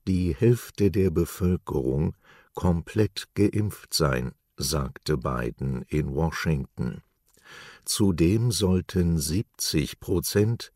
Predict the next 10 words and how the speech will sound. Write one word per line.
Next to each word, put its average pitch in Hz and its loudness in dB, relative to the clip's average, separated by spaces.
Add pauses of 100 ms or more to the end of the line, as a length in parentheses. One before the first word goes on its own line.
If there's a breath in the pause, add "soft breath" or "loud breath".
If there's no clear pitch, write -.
mindestens 87 2
eine 90 2
Impfdosis 73 -2
erhalten 64 -4
haben. 62 -6 (1000 loud breath)
Um 67 -4
diese 76 0
Ziele 107 0
zu - -2
erreichen, 90 0